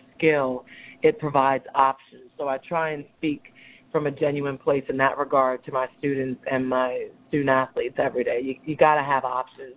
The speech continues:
because this world is, is, is rough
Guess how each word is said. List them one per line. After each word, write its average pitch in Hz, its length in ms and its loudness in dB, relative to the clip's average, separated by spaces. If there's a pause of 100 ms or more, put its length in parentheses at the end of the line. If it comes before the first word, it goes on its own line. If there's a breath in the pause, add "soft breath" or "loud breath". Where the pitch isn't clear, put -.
(100)
because 139 320 -2 (760 loud breath)
this 139 220 -2
world 147 460 2
is, 127 180 -4 (960)
is, 131 220 2 (180)
is 143 140 2 (180)
rough 160 300 4